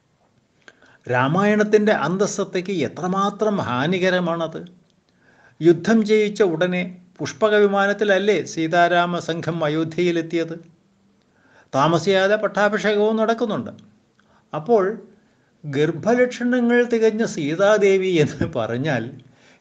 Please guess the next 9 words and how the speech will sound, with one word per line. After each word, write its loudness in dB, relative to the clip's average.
ലങ്കയിൽ 4
നിന്ന് 2
തന്നെ 0
സീത 0
ഗർഭവതിയായി 2
എന്നല്ലേ 0
അർത്ഥം? -4
ഇത്ര -4
വലിയ 4